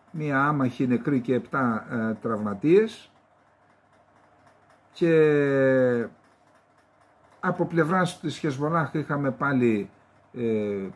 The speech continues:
βολές με πυράβλους και με ρουκέτες, είδα πάλι πυρκαγιές. Τέλος πάντων, το σχέδιο της Γαλλίας αυτό με την τριμερή, το τριμερές σχήμα, προβλέπει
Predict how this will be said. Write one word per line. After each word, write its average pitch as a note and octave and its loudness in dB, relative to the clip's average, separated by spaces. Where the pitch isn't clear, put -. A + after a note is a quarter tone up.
βολές D3 2
με C3+ -2
πυράβλους C3 0
και C3+ -4
με A#2+ 2
ρουκέτες, B2+ -2
είδα E3 2
πάλι D3+ -4
πυρκαγιές. B2 -4
Τέλος A#3 4
πάντων, G3 0
το E3+ -2
σχέδιο G3 4
της B2+ -4
Γαλλίας C#3 2
αυτό D3 -4
με C3+ -2
την A#2+ -2
τριμερή, B2 2
το C3 -2
τριμερές C3+ 2
σχήμα, D#3 -2
προβλέπει D3 0